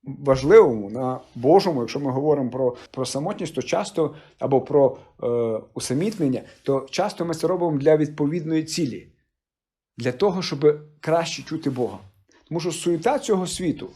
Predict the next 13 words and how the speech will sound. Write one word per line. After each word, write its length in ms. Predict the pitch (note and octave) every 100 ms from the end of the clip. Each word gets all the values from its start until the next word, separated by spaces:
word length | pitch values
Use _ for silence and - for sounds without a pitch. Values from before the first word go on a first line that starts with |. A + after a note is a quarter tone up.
| -
або 260 | - C3+ C#3+
відповідальності, 760 | C#3 D3+ D3 F#3+ A#3 A3+ -
які 160 | D#3+ E3+
у 20 |
нас 240 | D#3+ -
є, 100 | D3+
да, 160 | B2 F3+
вони 240 | E3 E3+
нас 240 | G#3+ G3+ -
часто 340 | G#3 G3+ F#3+
можуть 400 | F#3 G3 F3+ - - - _ -
віддаляти 880 | A#2+ D#3 C3 D#3+ G3+ A3 - C3+ A#2 - _ B2+
від 400 | B2 D#3 D3+